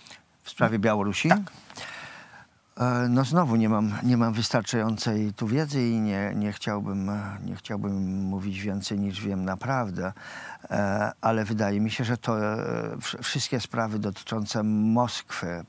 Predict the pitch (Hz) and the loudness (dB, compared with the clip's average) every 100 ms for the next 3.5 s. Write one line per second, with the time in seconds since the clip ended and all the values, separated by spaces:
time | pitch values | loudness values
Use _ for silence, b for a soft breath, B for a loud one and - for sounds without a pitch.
0 | - 113 - - 120 107 - 113 107 104 | -4 -4 -4 -2 -2 -2 -2 0 2 0
1 | 98 - - 90 85 - B B B B | -2 -10 -6 -6 -6 -10 B B B B
2 | B - - - 104 104 - 104 - 107 | B -16 -8 -4 -4 -2 -2 -4 -2 0
3 | 107 110 110 104 98 | 2 4 4 2 0